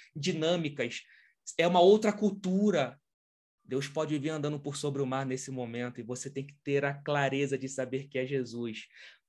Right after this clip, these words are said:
porque é uma forma que ele vai agir aí diferente que ele agiria se fosse onde você estava antes. Entende isso?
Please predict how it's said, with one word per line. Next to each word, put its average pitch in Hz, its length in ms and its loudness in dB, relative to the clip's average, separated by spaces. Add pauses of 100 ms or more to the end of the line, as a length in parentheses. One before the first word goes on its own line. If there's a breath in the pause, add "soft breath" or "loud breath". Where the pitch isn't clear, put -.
porque 131 260 -2
é 131 40 6
uma 127 180 0
forma 151 320 0
que 147 100 -6
ele 143 120 2
vai 135 200 4
agir 131 220 0
aí 143 500 4 (1080)
diferente 135 720 -2
que - 100 -8
ele 127 140 0
agiria 123 680 -2
se - 140 -12
fosse 123 640 -8 (120)
onde 120 220 -8
você 113 320 -8
estava 104 520 -6
antes. 101 560 -12 (500)
Entende 190 480 -4
isso? 233 480 -4